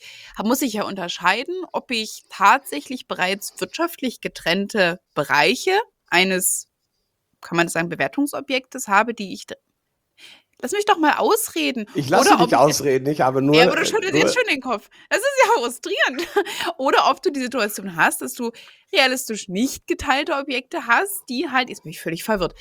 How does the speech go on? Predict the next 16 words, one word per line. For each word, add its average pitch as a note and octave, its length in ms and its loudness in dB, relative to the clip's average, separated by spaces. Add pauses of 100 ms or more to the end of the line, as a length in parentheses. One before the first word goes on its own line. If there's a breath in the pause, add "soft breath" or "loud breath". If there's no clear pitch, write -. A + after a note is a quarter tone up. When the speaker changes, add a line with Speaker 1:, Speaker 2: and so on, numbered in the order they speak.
(180 loud breath)
Speaker 1:
Patrick, C4 340 2 (300)
hol C4 160 4
doch B3+ 140 2
jetzt G#3 200 -6
mal G3 120 0
aus. - 240 -2
So B3 100 0
wie D#4 80 6
du D#4 100 -2
schaust, B3+ 440 4
da A3+ 40 -4
kann B3+ 200 4
ich B3 80 2
nicht A#3+ 180 -2
reden, E3+ 240 -6
wirklich. E3 320 -14